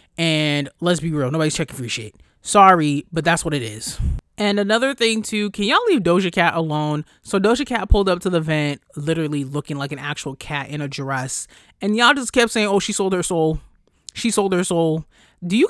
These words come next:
guys not know how, like, creative Doja Cat is? Um, hello? Do you guys not know that? Have you guys not watched her music videos and, like, paid attention to, like, some of the pictures that she's taken?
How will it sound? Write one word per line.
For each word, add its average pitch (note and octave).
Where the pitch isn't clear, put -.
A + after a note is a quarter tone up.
guys E4
not C4
know G#3+
how, F#3+
like, F3
creative F3
Doja D#3
Cat D3+
is? C#3
Um, A3
hello? C4
Do A3
you B3
guys C#4
not B3+
know A3+
that? C#4
Have A#3
you C4
guys C#4+
not C#4
watched A3
her B3+
music A3
videos A#3+
and, G3+
like, F#3
paid G3+
attention G3
to, G#3
like, F3
some G3
of F#3
the F3
pictures F#3
that F#3
she's G3
taken? F#3+